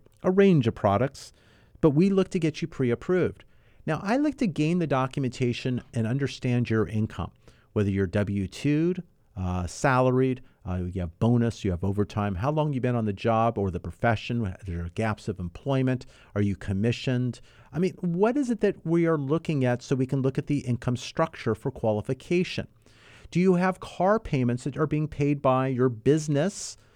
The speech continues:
And I can show that as an offset because I don't wanna hit you twice. You know, if the pa-, business is paying it, it's already off the income, and I don't hit you, hit you again for a debt. So I wanna understand the makeup of your obligations.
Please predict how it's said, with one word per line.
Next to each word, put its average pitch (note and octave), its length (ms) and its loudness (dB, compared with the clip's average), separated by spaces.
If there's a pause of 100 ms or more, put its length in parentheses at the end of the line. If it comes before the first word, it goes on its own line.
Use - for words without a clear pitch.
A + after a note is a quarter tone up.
(260)
And B2+ 140 2
I B2+ 80 4
can A#2+ 140 -4
show C#3+ 260 2
that B2+ 180 6
as B2 120 0
an A#2 60 0
offset D3 460 -2
because D3+ 200 -4
I G#3 60 0
don't C#4 100 -2
wanna D4 120 0
hit A3+ 180 0
you G#3+ 60 -2
twice. A#2 580 -2 (720)
You D#3+ 80 0
know, E3 160 6
if E3+ 100 -2
the E3+ 80 -4
pa-, - 240 -2
business G3 360 0
is C#3+ 80 -6
paying B2+ 280 2
it, D3 80 2
it's D#3 120 -2
already D#3 220 2
off C#3+ 180 0
the B2 160 0
income, C3+ 380 0
and B2 100 0
I C3 60 2
don't D3 160 0
hit C3+ 180 -4
you, C3+ 80 -6
hit B2+ 300 -6
you A#2+ 140 0
again G#2 260 -2
for C#3+ 160 0
a D3 80 4
debt. A3+ 520 -2 (1300)
So E3+ 120 0
I - 20 4
wanna G#3 240 2
understand F#3 440 0
the F#3 60 2
makeup C#3 460 2 (100)
of A2+ 260 -2
your A#2 320 2
obligations. G2+ 1200 -4